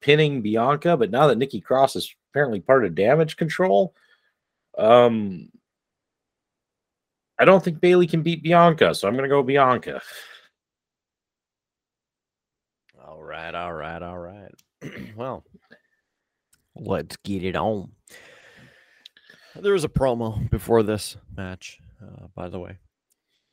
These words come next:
Speaker 2: Uh, <laughs> so they, they, uh, tried to do some innovation in this match.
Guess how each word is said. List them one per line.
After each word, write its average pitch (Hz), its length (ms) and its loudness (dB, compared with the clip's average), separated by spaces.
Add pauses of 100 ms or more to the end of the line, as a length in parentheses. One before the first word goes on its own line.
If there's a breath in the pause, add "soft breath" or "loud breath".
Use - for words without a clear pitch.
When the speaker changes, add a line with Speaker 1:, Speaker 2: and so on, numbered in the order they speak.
(280)
Speaker 2:
Uh, - 320 -2 (580 loud breath)
<laughs> - 540 -20
so 139 200 0
they, 113 200 0
they, 131 400 2
uh, 127 320 2 (1000)
tried 220 260 4
to 214 60 -4
do 202 160 -4
some 180 200 -4
innovation 175 540 0
in 104 100 -4
this 95 200 -8
match. 87 520 -6